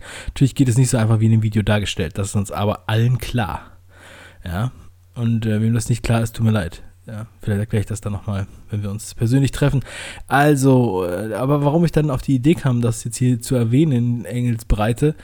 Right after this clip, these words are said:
ähm, in epischer Breite <laughs> meine ich natürlich, äh, war das halt, <laughs> der hat so kurz, kurz nach dem, äh,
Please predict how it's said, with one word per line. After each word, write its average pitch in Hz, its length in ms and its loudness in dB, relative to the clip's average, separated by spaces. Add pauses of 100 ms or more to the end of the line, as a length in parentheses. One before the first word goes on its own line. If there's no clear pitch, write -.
(640)
ähm, 127 840 -2 (120)
in 123 140 -2
epischer 127 380 2
Breite 107 260 -2
<laughs> 120 40 2
meine 117 120 4
ich 92 60 0
natürlich, 123 380 0
äh, 123 480 0
war 135 220 2
das 139 180 0
halt, 127 200 2 (220)
<laughs> - 220 -8
der 110 120 4
hat 123 120 -2
so 143 180 -2
kurz, - 480 -2
kurz - 240 -2
nach 139 220 0
dem, 123 300 2
äh, 117 280 4